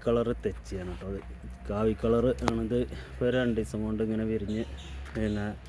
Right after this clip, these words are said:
വരാനാവണുള്ളൂ. രണ്ട് ദിവസം കൊണ്ട് അത് ശരിക്ക് വിരിയും കേട്ടോ. പിന്നെ വേറെ ഇത് കണ്ടില്ലേ, ഒരു മഞ്ഞ ഒരു നീല പൂവാണിത് കേട്ടോ. ഇതിൻ്റെ പേരൊന്നും അറിയില്ല, കാണാൻ നല്ല ഭംഗിയാണ്. പക്ഷേ പെട്ടെന്ന് അതിൻ്റെ സമയം ഒരു രണ്ടോ മൂന്നോ മണിക്കൂർ കൊണ്ട് അത്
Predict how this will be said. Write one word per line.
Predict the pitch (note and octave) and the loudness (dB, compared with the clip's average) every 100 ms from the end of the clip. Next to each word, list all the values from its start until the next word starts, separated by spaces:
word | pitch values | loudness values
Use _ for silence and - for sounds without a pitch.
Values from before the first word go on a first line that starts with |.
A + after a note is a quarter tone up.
| - - - - - | -14 -14 -14 -12 -2
വരാനാവണുള്ളൂ. | G#2 G#2 G2+ G#2+ G2+ G2 G#2 F#2 G2 G#2+ | 0 2 2 0 0 -2 -2 -2 -2 0
രണ്ട് | G#2 | 0
ദിവസം | G#2+ A2 A#2+ | 0 2 6
കൊണ്ട് | A#2+ | 8
അത് | A#2 A2+ | 8 8
ശരിക്ക് | G#2 - A2+ G#2 | 6 8 6 8
വിരിയും | F#2+ G2 | 6 2
കേട്ടോ. | - F2 - G2 F2 | 0 -6 -6 -8 -4
പിന്നെ | G#2+ G#2+ A2+ | 0 2 4
വേറെ | A2+ A2 A#2 B2 - - - - - - - | 4 4 4 2 -2 -10 -16 -16 -18 -20 -12
ഇത് | - A#2 | 0 0
കണ്ടില്ലേ, | F2+ E2+ F#2 - - G#2+ | 0 -6 -10 -14 -12 -8
ഒരു | G#2+ | -4
മഞ്ഞ | G#2+ G#2+ G#2+ A2+ - - A2+ | -4 -2 -2 -4 -6 -8 -2
ഒരു | A2+ A2 | 0 2
നീല | A2 A#2 A2+ | 2 0 -4
പൂവാണിത് | G2 G2 F#2+ F2 | -6 -6 -8 -10
കേട്ടോ. | F2+ F2 - - - - - - - - - | -14 -16 -18 -20 -20 -20 -20 -20 -20 -20 -14
ഇതിൻ്റെ | G2+ G#2 G#2 | -6 -4 0
പേരൊന്നും | A2 A2 B2 B2 A#2 | 0 2 2 4 4
അറിയില്ല, | A2 G#2+ G#2 G#2 | 4 2 0 -2
കാണാൻ | G#2 A2+ A#2 | -2 -2 0
നല്ല | A2 A2 A#2 | 0 0 0
ഭംഗിയാണ്. | A2+ G#2+ G#2+ G#2 | 0 -2 -2 -2
പക്ഷേ | G#2 - A2 A2+ | -4 -4 -2 0
പെട്ടെന്ന് | G#2+ - - C3 C#3 C#3+ - - - - | 0 -2 6 8 10 8 4 -2 -8 4
അതിൻ്റെ | A2+ A2+ A#2 G#2+ - - - - - - - - | 6 8 8 6 0 -16 -20 -18 -18 -18 -14 -2
സമയം | A2 A2+ A2+ | 4 6 8
ഒരു | A#2+ | 8
രണ്ടോ | A2+ A#2+ A#2+ | 8 6 6
മൂന്നോ | A#2 A#2 | 6 6
മണിക്കൂർ | A#2 G2+ - G#2 | 6 4 4 6
കൊണ്ട് | G#2+ | 6
അത് | G#2 | 6